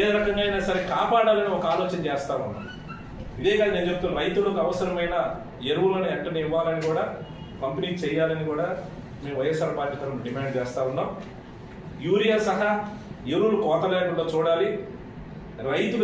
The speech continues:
చెంతకే వాటిని చేర్చాలి, బ్లాక్ మార్కెట్ని ని-, నియంత్రించాలి, ఎరువులను పక్కదోవ పట్టిస్తున్న వారిపై చర్యలు తీసుకోవాలి, సహ పంటలను గిట్టుబాటు ధర అందించాలి, ఉచిత పంట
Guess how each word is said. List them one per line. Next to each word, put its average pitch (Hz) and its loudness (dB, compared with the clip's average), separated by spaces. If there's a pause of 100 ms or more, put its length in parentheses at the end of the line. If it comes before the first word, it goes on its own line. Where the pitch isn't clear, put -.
(100)
చెంతకే 180 0 (140)
వాటిని 156 0
చేర్చాలి, 180 2 (440)
బ్లాక్ 185 2
మార్కెట్ని 190 -2
ని-, 139 -4
నియంత్రించాలి, 180 0 (720)
ఎరువులను 220 4 (140)
పక్కదోవ 196 2 (100)
పట్టిస్తున్న 180 0
వారిపై 165 2
చర్యలు 123 0
తీసుకోవాలి, 170 2 (720)
సహ 151 -2 (160)
పంటలను 202 2
గిట్టుబాటు 175 0
ధర 170 2
అందించాలి, 165 0 (500)
ఉచిత 208 0
పంట 185 0